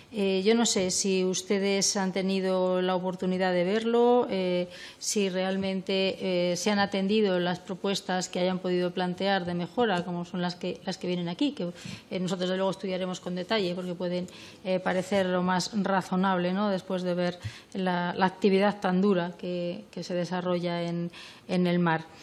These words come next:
Eh, me gustaría saber, ¿no?, si han tenido esa oportunidad de trabajar en un debate sereno, en un debate sosegado con el Gobierno, eh, la necesidad, la oportunidad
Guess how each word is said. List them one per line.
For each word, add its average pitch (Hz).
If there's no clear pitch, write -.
Eh, 185
me 190
gustaría 196
saber, 180
¿no?, 196
si 190
han 185
tenido 185
esa 180
oportunidad 180
de 180
trabajar 233
en 196
un 190
debate 185
sereno, 233
en 226
un 196
debate 180
sosegado 185
con 180
el 175
Gobierno, 196
eh, 180
la 180
necesidad, 180
la 196
oportunidad 185